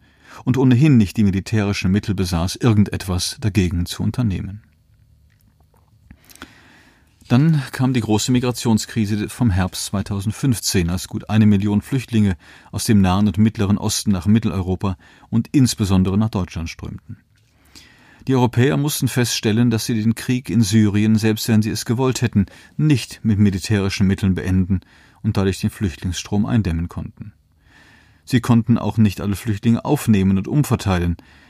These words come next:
weil es dazu keinen Mechanismus oder Konsens gab. Zugleich konnten oder wollten sie auch nicht die Grenzen schließen, um die Flüchtlinge fernzuhalten. Kurz gesagt, die Mitgliedstaaten hatten ihre nationale Souveränität aufgegeben,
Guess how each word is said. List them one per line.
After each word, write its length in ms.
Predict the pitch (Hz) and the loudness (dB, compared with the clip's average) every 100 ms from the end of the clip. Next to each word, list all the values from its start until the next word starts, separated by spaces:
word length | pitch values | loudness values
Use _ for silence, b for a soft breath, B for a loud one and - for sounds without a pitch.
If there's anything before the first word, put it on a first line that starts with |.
| B | B
weil 100 | 104 | -4
es 160 | 101 - | -4 -2
dazu 480 | 104 101 - 110 107 | -2 0 -2 -2 -2
keinen 400 | - 104 101 90 | 0 2 2 2
Mechanismus 800 | 90 92 98 - 101 104 - - | -2 0 0 2 -2 -2 -6 -12
oder 340 | 110 92 82 78 | -8 -6 -6 -8
Konsens 420 | - 104 107 90 - | -4 -2 0 -2 -4
gab. 240 | 82 - _ _ b b b b b b b b | -10 -10 _ _ b b b b b b b b
Zugleich 540 | - 117 113 143 - | -2 2 2 2 -4
konnten 360 | - 143 156 123 | 0 0 2 0
oder 200 | 107 98 | 2 2
wollten 320 | 101 101 120 | 2 2 0
sie 180 | 107 113 | 0 -4
auch 140 | - | 0
nicht 420 | 101 101 107 - | 2 2 0 -4
die 100 | 117 | -6
Grenzen 420 | 110 98 131 - 101 | -2 0 0 0 -4
schließen, 520 | - 92 98 113 98 b b b b b | -4 -4 -2 0 -2 b b b b b
um 100 | 110 | -2
die 100 | 104 | -2
Flüchtlinge 500 | - 110 - 110 110 | -2 -6 -2 0 0
fernzuhalten. 800 | 131 127 117 92 85 82 87 80 _ _ _ | 4 2 2 0 -4 -6 -12 -16 _ _ _
Kurz 240 | 98 - | -12 -8
gesagt, 400 | 110 101 98 - b b b b b b | -4 -2 -2 -6 b b b b b b
die 60 | - | 0
Mitgliedstaaten 800 | 104 - 117 - - 110 117 123 | 2 4 0 2 -2 -2 0 0
hatten 320 | 104 - 113 104 | 0 2 0 2
ihre 220 | 104 101 | 0 2
nationale 500 | 101 - 113 98 101 | 0 0 0 0 0
Souveränität 800 | 104 104 101 101 - 101 - 90 | 0 0 2 0 0 -4 -4 -6
aufgegeben, 720 | 90 - 104 98 104 113 | -6 -6 -6 0 0 2